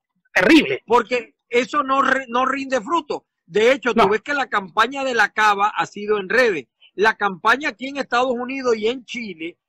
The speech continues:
Speaker 2: es fundamentalmente
Speaker 1: Redes.
Speaker 2: redes. Pero ojo, pero ojo, Miguel, ojo, Miguel. Cuando inicia el periodo, porque el problema no es ganar. Vamos a estar claros también de algo. La, empiezan los noventa días de Rosales y los noventa días de Rafael Ramírez.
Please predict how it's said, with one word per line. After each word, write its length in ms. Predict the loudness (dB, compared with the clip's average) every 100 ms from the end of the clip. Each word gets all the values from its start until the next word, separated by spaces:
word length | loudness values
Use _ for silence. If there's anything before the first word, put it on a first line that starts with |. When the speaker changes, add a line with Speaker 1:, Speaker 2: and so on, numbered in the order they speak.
| _ -2
Speaker 2:
es 140 | 0
fundamentalmente 960 | 0 -4 -2 -2 -2 -2 2 2 2 0
Speaker 1:
Redes. 80 |
Speaker 2:
redes. 220 | 0 0 -2
Pero 220 | -2 0
ojo, 420 | 2 2 0 -4 -4
pero 200 | -2 2
ojo, 280 | 0 0 -4
Miguel, 340 | -4 -4 -4
ojo, 220 | -4 -6
Miguel. 360 | -12 -12 -12 -12 _ _ _
Cuando 380 | 0 0 2 -4
inicia 420 | -4 -8 -8 -8
el 120 | -6
periodo, 480 | -4 -4 -2 -2 -2
porque 240 | -4 -6
el 100 | -6
problema 460 | -4 -4 -4 -4 -6
no 160 | -4 -8
es 120 | -4
ganar. 640 | -4 -2 -2 -2 -4 -10 _
Vamos 300 | -8 -4 -6
a 20 |
estar 240 | -4 -6
claros 280 | -2 -4 -2
también 280 | -8 -8 -8
de 80 | -6
algo. 380 | -6 -8 -16 _ _ _ 0
La, 180 | 0 0
empiezan 680 | -4 -4 -2 -2 -2 0 0
los 160 | 2 -2
noventa 640 | -2 -2 0 -2 -4 -4
días 260 | -4 -2 -2
de 140 | -2
Rosales 580 | -2 -4 -2 0 0 -2
y 60 | -4
los 180 | -4 -2
noventa 560 | -4 -4 -6 -6 -10
días 220 | -8 -10 -8
de 100 | -4
Rafael 400 | -4 -2 -4 -2
Ramírez. 500 | -6 -6 -10 -12